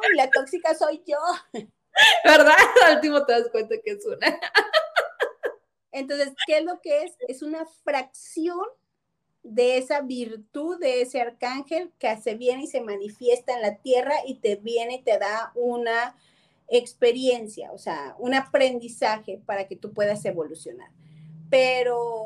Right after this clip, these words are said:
Speaker 1: un arcángel como tal, no, es como yo les digo,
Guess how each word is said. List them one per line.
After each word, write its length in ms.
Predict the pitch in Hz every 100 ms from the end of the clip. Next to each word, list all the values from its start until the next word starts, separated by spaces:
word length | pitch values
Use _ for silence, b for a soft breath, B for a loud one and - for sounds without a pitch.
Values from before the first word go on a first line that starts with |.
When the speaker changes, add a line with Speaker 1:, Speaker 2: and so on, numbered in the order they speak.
| -
Speaker 1:
un 280 | 269 294 294
arcángel 680 | 247 233 - 247 254 240 220
como 280 | 196 185 -
tal, 280 | 247 277 -
no, 400 | 262 262 277 - - - -
es 200 | 262 -
como 180 | 302 294
yo 140 | 262
les 120 | 262
digo, 300 | 262 254 185